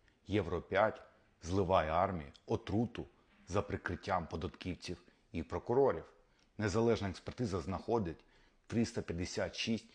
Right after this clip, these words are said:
міліграм сірки на кілограм. Це у тридцять п'ять разів вище норми.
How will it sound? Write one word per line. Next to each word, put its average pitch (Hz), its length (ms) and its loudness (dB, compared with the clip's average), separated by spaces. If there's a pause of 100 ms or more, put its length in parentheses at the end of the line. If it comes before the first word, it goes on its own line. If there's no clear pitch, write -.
(200)
міліграм 90 400 -2
сірки 113 400 -2 (320)
на - 120 -4
кілограм. 104 500 0 (440)
Це - 160 2
у 127 100 6
тридцять 131 360 -2
п'ять 110 200 0
разів 95 240 0
вище 117 360 0 (380)
норми. 90 380 2